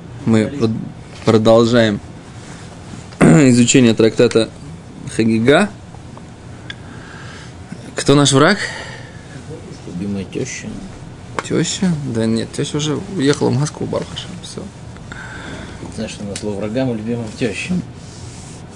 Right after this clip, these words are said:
Speaker 1: Не знаю. Кецер, наш враг — это Йецер Ара. Во. Так вот, «На зло врагу» мы продолжаем изучение трактата Хагига. Окей, еще раз, говорит Гемара.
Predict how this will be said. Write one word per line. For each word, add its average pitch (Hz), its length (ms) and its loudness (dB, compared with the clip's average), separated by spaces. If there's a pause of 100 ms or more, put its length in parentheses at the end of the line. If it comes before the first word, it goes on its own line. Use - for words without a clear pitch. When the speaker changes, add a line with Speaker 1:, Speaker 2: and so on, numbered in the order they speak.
(240)
Speaker 1:
Не 104 380 -2
знаю. 104 320 2 (640)
Кецер, 139 280 6 (240)
наш 131 240 8
враг — 170 260 8
это 160 140 4
Йецер 151 340 8
Ара. 139 260 6 (1080)
Во. 107 480 2 (1800)
Так - 140 -8
вот, - 120 -2
«На 107 120 4
зло 131 180 6
врагу» 151 260 6
мы 180 80 6
продолжаем 135 320 4
изучение 120 360 2
трактата 127 400 -2
Хагига. 113 420 -2 (1300)
Окей, 165 440 6 (340)
еще 131 220 4
раз, 123 140 8
говорит 131 220 6
Гемара. 143 420 6